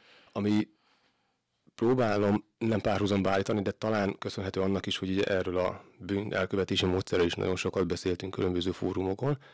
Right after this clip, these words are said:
hogy itt, ö, mindkét esetben időben kapcsolta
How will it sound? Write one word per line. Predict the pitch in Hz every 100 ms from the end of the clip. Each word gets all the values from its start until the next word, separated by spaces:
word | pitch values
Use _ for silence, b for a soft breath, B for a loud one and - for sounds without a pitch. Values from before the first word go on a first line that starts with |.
| B B B B
hogy | 104
itt, | 98 -
ö, | 104 104
mindkét | 113 107 - 95
esetben | 101 101 92 95 95 -
időben | 101 98 92 87
kapcsolta | 90 - 90 90 90 87